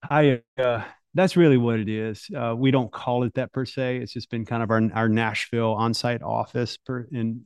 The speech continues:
and we've got a lot of really cool services we're providing there, but, uh, I,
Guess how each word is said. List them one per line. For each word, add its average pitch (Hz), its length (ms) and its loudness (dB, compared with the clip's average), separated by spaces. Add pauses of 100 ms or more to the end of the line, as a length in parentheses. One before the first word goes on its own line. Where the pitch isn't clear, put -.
and 113 380 -2
we've 120 180 2
got 120 160 4
a 110 60 2
lot 117 180 4
of 107 100 0
really 113 220 0
cool 107 220 -8
services 110 560 -4
we're 110 100 -2
providing 110 480 2
there, 107 220 0
but, 104 180 -8 (320)
uh, 143 160 -10 (400)
I, 120 380 2